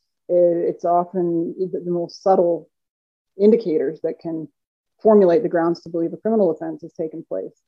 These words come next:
And then if those grounds exist, it doesn't mean that we know for a fact it's taken place. Obviously we don't. Um, but, you know, if, if we formulate those grounds, that drastically changes a lot of things about the investigation,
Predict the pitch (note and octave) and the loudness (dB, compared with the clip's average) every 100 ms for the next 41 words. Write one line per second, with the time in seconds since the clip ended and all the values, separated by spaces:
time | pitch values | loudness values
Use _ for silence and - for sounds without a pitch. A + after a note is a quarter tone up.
0 | _ _ _ _ F3 D#3+ D#3 E3 D#3+ F#3 | _ _ _ _ -4 0 0 0 0 0
1 | G3 F#3 D#3+ F3+ F3 E3 D#3 C#3+ D#3+ F3 | 0 0 0 -4 -2 -2 -4 -6 -2 2
2 | G#3 F3 - F3+ F#3+ G#3 F3+ C#3+ D#3 C#3+ | 2 2 -2 4 6 6 4 0 0 0
3 | C#3 D3 E3 D#3+ E3 D#3+ - - - E3+ | -2 -4 -8 -6 -8 -8 -10 -10 -2 -2
4 | C#4+ B3 - E3 D#3 C#3+ C#3+ D3+ D#3 E3+ | -2 -8 -10 -10 -10 -6 -6 -2 -4 -4
5 | - B2+ C3 F#3+ A3+ - _ _ _ _ | -8 -14 -8 -2 -2 -4 _ _ _ _
6 | _ - E3+ E3 D#3+ E3 - _ F3+ F3 | _ -6 -4 -4 -4 -6 -10 _ -4 0
7 | E3+ D#3+ - - F3+ E3 E3 F3 - - | 2 0 -4 -4 -2 -2 0 -2 -2 -2
8 | F3+ _ _ _ - _ _ _ _ G3 | -2 _ _ _ -20 _ _ _ _ -4
9 | F3+ - F#3+ F#3+ E3+ D3+ D#3+ D#3+ F3 G3 | -4 0 4 6 6 4 2 0 0 2
10 | F#3+ D3+ F#3 F#3 G3 E3+ F#3+ - F#3+ F3 | 2 0 0 0 2 2 2 -4 -4 -4
11 | E3 F#3 F#3+ F3+ D#3+ D3+ _ _ _ F3+ | -4 -2 0 0 -2 -6 _ _ _ 0
12 | E3+ F3 F3 D#3+ D#3 E3+ D#3+ D3+ E3+ D#3+ | 4 6 6 4 0 -6 -6 -8 -6 -6
13 | D#3 D#3+ D#3+ - E3+ E3 E3 - | -6 -8 -8 -8 -6 -6 -8 -14